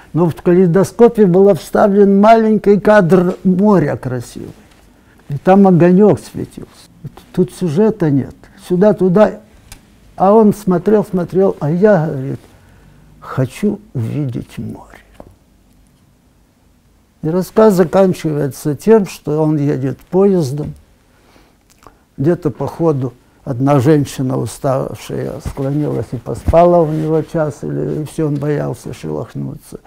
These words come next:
Он видел этого ч-, через окно проводника, о чем, казалось бы. А я вот тогда почувствовал, что такое художественное естество, художественная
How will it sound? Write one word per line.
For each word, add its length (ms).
Он 160
видел 360
этого 420
ч-, 260
через 260
окно 340
проводника, 760
о 160
чем, 460
казалось 640
бы. 60
А 100
я 240
вот 280
тогда 400
почувствовал, 800
что 360
такое 720
художественное 1300
естество, 880
художественная 1080